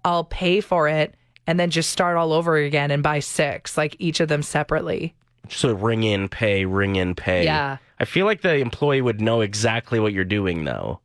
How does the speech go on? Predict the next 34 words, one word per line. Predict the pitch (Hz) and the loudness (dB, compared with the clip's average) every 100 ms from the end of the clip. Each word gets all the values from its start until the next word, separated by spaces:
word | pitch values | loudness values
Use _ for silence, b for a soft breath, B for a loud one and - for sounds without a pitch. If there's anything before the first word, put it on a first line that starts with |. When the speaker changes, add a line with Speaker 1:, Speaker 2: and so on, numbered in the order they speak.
| _ - | _ -4
Speaker 2:
They'd | 120 120 | 0 2
watch | 120 117 - | 2 0 -2
you | 117 | -2
and | 104 | -2
just | 101 | -4
be | 113 | 0
like, | 101 92 - | 0 -2 -6
"Mm-hmm. | 101 101 113 113 123 165 | -6 -2 -2 -2 -2 -2
Speaker 1:
Yeah, | 143 | 0
I | 151 147 | 0 -2
know. | 151 147 | -2 -2
We | 143 104 | -2 -2
get | 101 - | 0 0
Speaker 2:
Mm-hmm." | - 95 | 0 -2
Speaker 1:
it. | - | -2
Speaker 2:
The | 127 | -2
lady | 147 139 | 0 0
texted | 160 143 - 135 | -2 -4 -4 0
in | 127 120 113 b b b | 2 0 -4 b b b
and | 113 107 | -6 0
said | 143 127 | 0 2
that | 123 113 | 0 0
her | 120 113 | 0 0
husband's | 135 135 127 107 95 92 | 0 0 -2 0 -2 -2
Speaker 1:
Wow, | 160 185 | 0 0
you're | 165 170 | -2 -2
good | 170 | -4
at | 165 - | -6 -6
that. | 143 139 - - | -4 -4 -6 0
Speaker 2:
Thank | 180 208 | 0 2
you. | 117 95 78 _ b b b b - | -2 -2 -6 _ b b b b 0
Her | 131 | 0
husband's, | 117 160 135 156 139 120 | 2 -2 0 0 0 2
uh, | 120 104 | 2 2